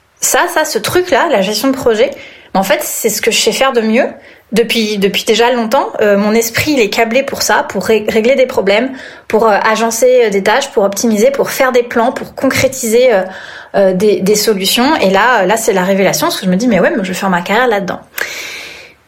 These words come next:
Et donc, euh, je suis engagée avant la fin de la, de mon alternance dans une grosse, grosse boîte. À l'époque, je suis à Toulouse, qui, euh, qui travaille pour, euh,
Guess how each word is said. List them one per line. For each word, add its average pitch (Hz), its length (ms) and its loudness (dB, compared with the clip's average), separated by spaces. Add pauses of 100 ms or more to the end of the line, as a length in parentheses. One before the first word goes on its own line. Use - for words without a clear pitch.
(140)
Et 349 120 2
donc, 330 600 -2
euh, 254 100 2
je 247 120 -2
suis 294 460 -2
engagée 233 640 2
avant 214 300 0
la 202 120 0
fin 262 300 0
de 220 100 -2
la, 190 580 2
de 180 260 0
mon 175 320 0
alternance 175 840 -2
dans 214 240 0
une 220 300 0
grosse, 254 480 -2
grosse 196 480 -2
boîte. 196 400 0
À 202 60 0
l'époque, 196 260 0
je - 60 -4
suis 214 100 0
à 185 80 2
Toulouse, 208 480 -2 (360)
qui, 240 440 2
euh, 175 480 2
qui - 240 -10
travaille 185 340 0
pour, 180 300 -4
euh, 160 580 0